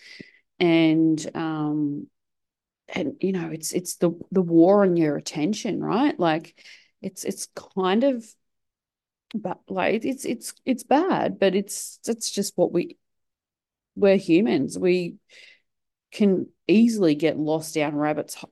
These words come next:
rabbit holes of, of things, of, yeah. And, um, I, I remember, what,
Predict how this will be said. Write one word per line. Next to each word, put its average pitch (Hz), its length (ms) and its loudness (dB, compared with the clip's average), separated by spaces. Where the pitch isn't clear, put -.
rabbit 165 260 2
holes 151 440 -2
of, 147 220 -4
of 160 220 -4
things, 147 560 2
of, 147 160 -6
yeah. 180 260 6
And, 165 480 2
um, 160 600 0
I, 156 600 2
I 196 140 -6
remember, 208 760 0
what, 427 240 -8